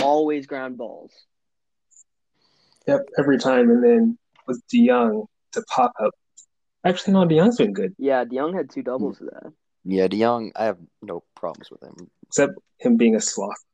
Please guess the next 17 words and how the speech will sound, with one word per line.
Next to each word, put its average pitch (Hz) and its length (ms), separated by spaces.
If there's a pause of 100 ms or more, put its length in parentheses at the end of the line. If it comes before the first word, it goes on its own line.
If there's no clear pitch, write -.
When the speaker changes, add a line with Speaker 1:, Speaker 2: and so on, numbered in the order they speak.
(480)
Speaker 1:
Yeah, 139 180
what 135 160
Speaker 3:
Ugh. 190 60
Speaker 1:
was 226 140
that 247 200
play, 165 240
though? 143 400 (160)
Speaker 2:
<laughs> 269 100
Speaker 1:
Uh, 233 300 (840)
that 131 100
Speaker 3:
God. 95 80
Speaker 1:
base 139 280
running 113 280
play. 80 320
Oh, 143 180
my 139 240 (160)
God. 117 540